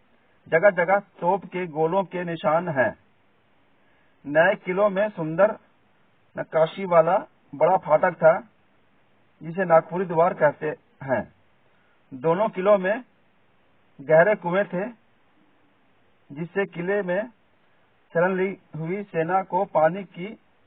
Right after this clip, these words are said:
कमी नहीं होती थी। किले के बगल में औरंगा नदी बहती थी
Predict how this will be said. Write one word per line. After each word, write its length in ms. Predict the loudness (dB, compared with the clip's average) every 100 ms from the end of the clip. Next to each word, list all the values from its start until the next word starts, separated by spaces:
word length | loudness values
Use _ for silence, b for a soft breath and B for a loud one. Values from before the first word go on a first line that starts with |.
| _ _ _
कमी 220 | -2 -2 -2
नहीं 240 | -4 -4
होती 340 | -6 -6 -6
थी। 280 | -10 -12 -14 _ _ _ _ _ _ _ _ -14
किले 220 | -6 -4
के 100 | -2
बगल 280 | 2 2 2
में 260 | -2 -6 -10 _ _ _ _ _ _ _ _ _ _ _ _ _ _ -20 _ _ _ 0
औरंगा 400 | 2 2 6 4
नदी 300 | 4 -6 0
बहती 360 | 2 0 -8
थी 280 | -8 -8 -10